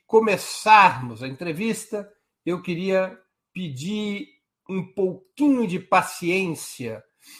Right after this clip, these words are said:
e atenção a vocês para o nosso imprescindível recado comercial. Opera Mundi tem como fonte de financiamento o apoio de leitores e espectadores.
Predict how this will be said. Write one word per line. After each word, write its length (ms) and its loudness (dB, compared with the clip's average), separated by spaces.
e 160 6
atenção 760 0
a 80 -2
vocês 460 -4
para 260 -2
o 20 -4
nosso 560 -4
imprescindível 1500 -6
recado 720 0
comercial. 680 -8
Opera 300 4
Mundi 540 -4
tem 160 -2
como 260 -4
fonte 540 -4
de 100 -6
financiamento 1000 -6
o 200 0
apoio 880 2
de 120 -10
leitores 1000 -4
e 160 -6
espectadores. 1120 -14